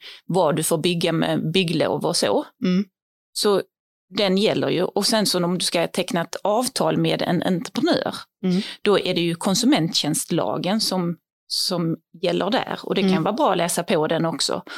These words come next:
Speaker 1: Och där finns särskilda bestämmelser, eh, som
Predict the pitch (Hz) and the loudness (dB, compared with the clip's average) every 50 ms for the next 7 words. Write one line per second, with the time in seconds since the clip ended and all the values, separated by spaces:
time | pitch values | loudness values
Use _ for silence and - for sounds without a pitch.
0 | - - - - 180 165 - - 262 233 180 160 - - 208 190 226 - - 165 | -16 -12 -4 -2 -2 -2 0 2 2 2 2 2 2 2 2 2 2 0 0 0
1 | 165 160 160 165 180 - - - 196 170 - - 156 165 - - - - 156 - | 0 0 0 0 -2 -2 0 0 0 0 0 0 0 0 0 0 0 -2 -4 -6
2 | - _ - - _ _ _ _ _ _ _ _ _ 175 165 160 151 151 - - | -12 _ -20 -20 _ _ _ _ _ _ _ _ _ -4 -2 0 0 0 -2 -2
3 | - - - 185 175 160 - | -2 0 0 0 0 -2 -2